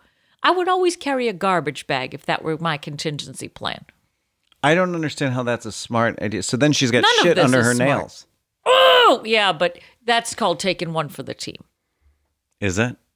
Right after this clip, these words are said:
Speaker 2: Was she, does she do her nails when she's done?
Speaker 1: I, I, I would
Speaker 2: How many
Speaker 1: burn
Speaker 2: times
Speaker 1: my
Speaker 2: has this
Speaker 1: hands.
Speaker 2: happened?
Speaker 1: This has not happened yet. This is just the contingency
Speaker 2: So
Speaker 1: plan
Speaker 2: for
Speaker 1: that
Speaker 2: what,
Speaker 1: she's put into
Speaker 2: fifty
Speaker 1: place.
Speaker 2: years, she's taken her purse to the bathroom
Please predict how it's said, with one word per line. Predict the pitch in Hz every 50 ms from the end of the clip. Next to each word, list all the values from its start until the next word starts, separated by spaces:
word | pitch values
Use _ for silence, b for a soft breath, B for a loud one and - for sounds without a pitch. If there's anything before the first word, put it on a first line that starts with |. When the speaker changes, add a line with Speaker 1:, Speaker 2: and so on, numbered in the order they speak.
| _ _ _
Speaker 2:
Was | - 117 117 110
she, | - - -
does | 113 110 110 104
she | - 120
do | 101 110 107
her | 104 101
nails | 95 92 95 101 98 110
when | 104
she's | 90 - 101 92
done? | - 95 98 117 143 147 _ _ _ _ _ _ _ _ _ _ _ _ -
Speaker 1:
I, | 185 185 - -
I, | - - - _ _ _ -
I | - 196 208 240
would | 294 302
Speaker 2:
How | 220 254
many | 254 262 247
Speaker 1:
burn | 240 233
Speaker 2:
times | 226 185 185 190
Speaker 1:
my | 190 180
Speaker 2:
has | 170 165
this | 139 135
Speaker 1:
hands. | 170 165 165 - 143 139 87 78 - -
Speaker 2:
happened? | - b b b b b b _ _ _ _ _
Speaker 1:
This | - 214 226 -
has | 285 226
not | 240 277 277 254
happened | 208 - - 277 277 269 - 202 170 160
yet. | 156 139 131 -
This | - 196 - 214
is | 214 160
just | - - 262 247 - -
the | - 214
contingency | - - 214 180 - 196 190 175 156 165 156 - 180
Speaker 2:
So | 156 160 151
Speaker 1:
plan | 170 160
Speaker 2:
for | 156 156
Speaker 1:
that | 151
Speaker 2:
what, | 147 120 107
Speaker 1:
she's | -
put | - - 143
into | 151 156 151
Speaker 2:
fifty | 147 - 165
Speaker 1:
place. | 151 139
Speaker 2:
years, | 143 135 131 131 135 143 - - -
she's | - - - 139 123 107 104 - -
taken | - 127 127 117 123
her | 113 104
purse | - - 127 120 113 -
to | 113
the | 107
bathroom | 98 104 101 98 117 113 107